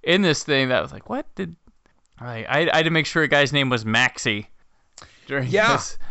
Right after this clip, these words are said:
Speaker 2: yeah. Th-, there were several times I had to, to, to back it up myself. And I don't know, like, this, the copy I had was better than the previous copies I had seen, but it was still difficult to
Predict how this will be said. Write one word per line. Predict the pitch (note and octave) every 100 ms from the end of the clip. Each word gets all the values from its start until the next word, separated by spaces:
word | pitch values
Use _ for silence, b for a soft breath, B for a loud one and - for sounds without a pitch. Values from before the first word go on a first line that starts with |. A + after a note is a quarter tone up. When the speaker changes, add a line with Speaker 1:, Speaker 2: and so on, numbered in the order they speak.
| B2+
Speaker 2:
yeah. | F#3 G#3 C#3+ F2 - - - -
Th-, | D3+
there | C#3 D#3+
were | G#3 E3+
several | - F3 E3+
times | - D3+ C3
I | B2
had | B2+
to, | A#2+ A2
to, | A#2 G#2+
to | G#2+
back | F#2+ A#2 A2+ -
it | A2
up | A2
myself. | G#2+ G2 F#2 B2 A2 G2+ F#2+ - - - _ _ -
And | B2+ B2 C3
I |
don't | D#3+ F#3
know, | E3+
like, | C#3 B2+ A#2
this, | E3+ G#3+ - - _ _ _ -
the | B2+
copy | - A3 A#3 G#3
I | C3+ C#3 B2+
had | A2+ C3+ C3 A2+ A2+ -
was | A#2
better | A2 G#2+ B2 C3+ C3+ B2
than | A2+ A2+
the | G#2+
previous | - B2+ A#2 A#2+ -
copies | C3 A2+ A#2 G#2+ G#2 -
I | A2
had | G#2+ F#2
seen, | - - A2 G2+ F#2 F#2
but | A#2+
it | C3+
was | C3+
still | - - - D3 C#3+
difficult | A#2 B2+ B2 C3 A#2+ A#2+ - -
to | G#2+ G2 F#2+